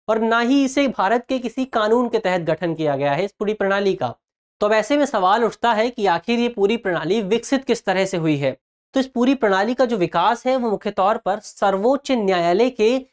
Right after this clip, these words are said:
तीन निर्णयों के माध्यम से हुआ है, तीन डिसीजंस के माध्यम से हुआ है और यही वजह है कि इस पूरी प्रणाली को भारत में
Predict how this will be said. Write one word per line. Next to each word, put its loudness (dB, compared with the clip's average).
तीन 4
निर्णयों 2
के 0
माध्यम 0
से -4
हुआ 0
है, -4
तीन 2
डिसीजंस 0
के -4
माध्यम 0
से -2
हुआ 2
है -4
और -2
यही 0
वजह 2
है -2
कि -4
इस -6
पूरी -2
प्रणाली 0
को -2
भारत -2
में -2